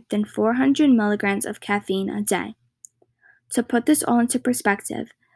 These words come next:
four hundred milligrams of caffeine is equivalent to four cups of coffee, two energy drinks, or ten cans of soda.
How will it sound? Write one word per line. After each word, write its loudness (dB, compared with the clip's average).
four 4
hundred 6
milligrams 4
of -4
caffeine -2
is -2
equivalent 0
to -6
four -2
cups -6
of -4
coffee, 0
two 6
energy 2
drinks, -4
or -2
ten -2
cans -2
of -4
soda. -4